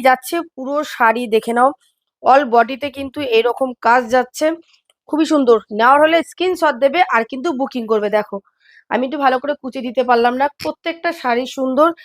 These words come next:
পরলে কোনো কষ্ট হচ্ছে না। দেখতেই পাচ্ছ, আমি একটা পরে নিয়েছি, খুবই সুন্দর, নরম, সফট কাপড়। আচ্ছা, এটা ব্লাউজ পিসটা যখন খুলেছি, তোমাদের একটু দেখিয়ে দিই। এই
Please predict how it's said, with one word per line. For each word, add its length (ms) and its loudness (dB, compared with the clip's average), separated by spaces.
পরলে 320 2
কোনো 180 6
কষ্ট 220 4
হচ্ছে 280 -2
না। 60 4
দেখতেই 320 0
পাচ্ছ, 180 2
আমি 180 -4
একটা 160 -6
পরে 220 -4
নিয়েছি, 240 -10
খুবই 280 -10
সুন্দর, 220 -2
নরম, 360 6
সফট 280 2
কাপড়। 360 0
আচ্ছা, 140 4
এটা 200 4
ব্লাউজ 260 4
পিসটা 280 -4
যখন 200 -2
খুলেছি, 340 -4
তোমাদের 240 0
একটু 200 -4
দেখিয়ে 320 -4
দিই। 120 0
এই 200 4